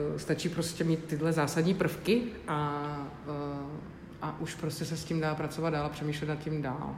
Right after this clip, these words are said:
A, a možná třeba i příště použít třeba méně slov, eh, k vyjádření nějaké emoce. Velice pečlivě promýšlet ten obraz, který už, když už tam má být ten obraz, tak jaký má být.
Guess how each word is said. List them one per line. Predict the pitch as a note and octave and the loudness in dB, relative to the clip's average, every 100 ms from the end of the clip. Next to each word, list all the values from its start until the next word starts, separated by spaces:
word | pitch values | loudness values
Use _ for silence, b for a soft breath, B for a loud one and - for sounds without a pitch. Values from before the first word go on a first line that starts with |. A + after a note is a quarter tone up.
| - | -8
A, | |
a | - D3 | -4 0
možná | D3+ D3 D3+ D3+ | 2 2 2 0
třeba | D3+ D#3 D#3 | 0 0 0
i | D3+ | -2
příště | E3+ D#3+ - | -4 -2 0
použít | D3+ D3+ | 2 2
třeba | D#3 D3+ | 2 0
méně | C#3+ F3+ | 2 2
slov, | F3+ E3+ D#3+ - - | 2 0 0 -2 -8
eh, | - E3 D#3 | -6 -2 -2
k | D#3 | 0
vyjádření | D#3 D3+ D3 D3 D3 | 0 0 0 0 0
nějaké | C#3 D#3+ | -2 -4
emoce. | C#3+ C#3+ C#3 C#3+ C3 B B - | -4 -4 -2 -4 -4 B B 2
Velice | D#3 D#3+ D3+ E3 | 6 6 4 0
pečlivě | - E3 - E3+ D#3+ D3+ - - - | 2 2 4 6 6 4 -2 -6 0
promýšlet | F3 E3+ E3 D#3+ E3+ D#3+ - | 6 6 6 4 2 2 4
ten | F3+ F#3 | 4 6
obraz, | E3+ E3 - | 4 2 2
který | E3+ E3 | 4 4
už, | F#3 - | 4 2
když | E3+ E3 | 2 2
už | F3 | 0
tam | F3 | 2
má | E3 D#3 | 2 4
být | D#3 | 2
ten | D#3+ | 2
obraz, | D3+ D#3 D#3 | 0 0 0
tak | E3 D#3+ | 2 2
jaký | D#3 - | 0 0
má | D3+ D3 C#3+ | 2 2 2
být. | C#3+ | 0